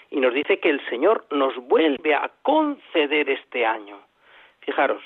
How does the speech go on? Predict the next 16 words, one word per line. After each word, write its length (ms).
una 160
idea 220
que 100
va 120
a 20
aparecer 400
mucho 280
en 120
este 200
mensaje. 540
Nos 160
vuelve 240
a 40
conceder, 760
nos 240
regala. 640